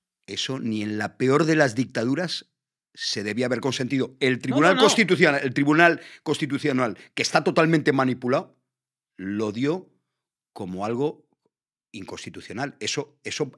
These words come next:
Speaker 1: eso es el principio del
Speaker 2: Vale.
Speaker 1: fin de, para mí, de la libertad
Speaker 2: Mi
Speaker 1: de
Speaker 2: pregunta,
Speaker 1: España.
Speaker 2: mi pregunta, mi pregunta es, ¿cómo puede ser que yo, pues oye, que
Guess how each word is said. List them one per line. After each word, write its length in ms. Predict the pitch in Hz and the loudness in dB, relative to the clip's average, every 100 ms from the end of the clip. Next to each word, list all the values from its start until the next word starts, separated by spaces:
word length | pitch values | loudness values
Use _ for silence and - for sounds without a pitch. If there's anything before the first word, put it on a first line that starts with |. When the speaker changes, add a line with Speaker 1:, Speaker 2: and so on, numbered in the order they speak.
| _ | _
Speaker 1:
eso 260 | - - | -6 -2
es 100 | 190 | 0
el 120 | 170 | 0
principio 480 | 127 147 131 202 165 | 0 -2 -2 0 2
del 120 | 170 | 4
Speaker 2:
Vale. 60 | 139 | 2
Speaker 1:
fin 120 | 196 | 2
de, 100 | 190 | 2
para 200 | 175 156 | 4 4
mí, 80 | 156 | 6
de 140 | 208 202 | 4 6
la 80 | |
libertad 520 | 165 147 151 139 196 170 | 4 4 2 4 2 4
Speaker 2:
Mi 120 | 175 | 2
Speaker 1:
de 60 | |
Speaker 2:
pregunta, 360 | 156 160 156 175 | 6 4 6 6
Speaker 1:
España. 240 | 139 180 - | 6 0 -2
Speaker 2:
mi 180 | 165 | -2
pregunta, 840 | 151 156 151 185 175 202 196 185 - - 131 _ 147 - | 2 2 4 2 2 4 4 4 0 -16 -20 _ -20 -8
mi 220 | 156 143 | -4 0
pregunta 580 | 139 135 165 156 165 160 | 0 2 0 4 4 4
es, 380 | 143 - - _ _ _ _ _ _ _ _ _ _ _ _ _ _ _ _ _ _ _ | 2 -4 -12 _ _ _ _ _ _ _ _ _ _ _ _ _ _ _ _ _ _ _
¿cómo 260 | 180 185 | 4 4
puede 220 | 151 185 175 | 4 4 6
ser 180 | 190 | 4
que 140 | 151 139 | 4 4
yo, 380 | 151 175 214 - | 6 4 2 -4
pues 140 | 131 | -10
oye, 260 | 123 160 135 | -4 0 0
que 280 | - 117 | -4 -14